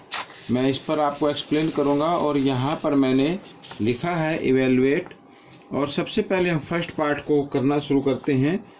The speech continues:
लिखा माइनस थर्टी और divide करना है इसको टेन से। ठीक है बच्चों,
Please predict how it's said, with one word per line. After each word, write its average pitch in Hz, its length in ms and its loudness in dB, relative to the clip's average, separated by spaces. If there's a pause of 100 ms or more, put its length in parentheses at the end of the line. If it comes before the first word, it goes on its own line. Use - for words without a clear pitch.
(460)
लिखा 202 420 2
माइनस 160 500 0 (100)
थर्टी 147 520 2 (1700)
और 156 320 2
divide 151 480 2
करना 175 280 0
है 135 100 4
इसको 139 580 0 (680)
टेन 131 240 2
से। 95 260 -2 (1400)
ठीक 147 140 2
है 175 60 2
बच्चों, 156 320 0